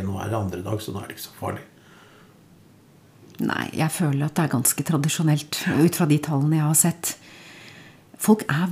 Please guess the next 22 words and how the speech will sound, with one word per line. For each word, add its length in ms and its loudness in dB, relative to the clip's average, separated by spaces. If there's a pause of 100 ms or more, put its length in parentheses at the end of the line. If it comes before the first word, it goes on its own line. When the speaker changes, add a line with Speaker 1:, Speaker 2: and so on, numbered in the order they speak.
Speaker 2:
veldig 460 6
glad 220 4
i 40 2
det 140 6
juleritualet. 840 4
Jeg 80 4
Speaker 1:
Ja. 60 2
Speaker 2:
tror 160 10
det 80 8
er, 140 -2 (600)
det, 120 -10 (360)
altså, 260 6
man 220 12
Speaker 1:
Er 40 8
Speaker 2:
skal 200 8
Speaker 1:
ikke 80 12
Speaker 2:
jo 60 12
Speaker 1:
det 100 12
egentlig 260 6
ganske 280 4
fint? 460 0
Speaker 2:
Ja, 180 6